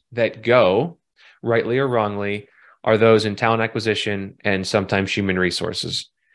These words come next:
When you're l-, getting rid of people and you're losing headcount, the first thing that's gonna go are the people whose job it is to bring in new headcount or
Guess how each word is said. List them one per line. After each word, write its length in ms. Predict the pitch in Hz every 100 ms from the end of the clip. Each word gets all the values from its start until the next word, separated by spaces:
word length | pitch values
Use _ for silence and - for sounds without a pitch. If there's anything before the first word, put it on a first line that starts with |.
| _ _ _ _ _ _ _ _ _ _ _ - -
When 180 | 120 110
you're 240 | 110 110
l-, 240 | 113 113 117
getting 460 | 110 123 143 143
rid 240 | 123 127 120
of 240 | 120 104
people 540 | - 151 135 98 110
and 200 | 120 110
you're 140 | 110 104
losing 440 | 110 117 123 123
headcount, 640 | 120 143 117 - 101 104 - -
the 140 | 107
first 340 | 98 113 113 -
thing 80 |
that's 120 | 120 104
gonna 220 | 123 113
go 480 | 123 135 113 113 -
are 140 | 113
the 100 | 104
people 340 | 104 120 107 110
whose 200 | 117 101
job 260 | 117 117
it 80 | 110
is 360 | 107 104 98 - -
to 140 | 113
bring 280 | 92 104 104
in 400 | 104 104 104 -
new 260 | 107 110 143
headcount 560 | 147 135 143 135 151 - _ _ _ _ _ _ _ _ _ _ _ _
or 680 | - 117 117 113 113 110 -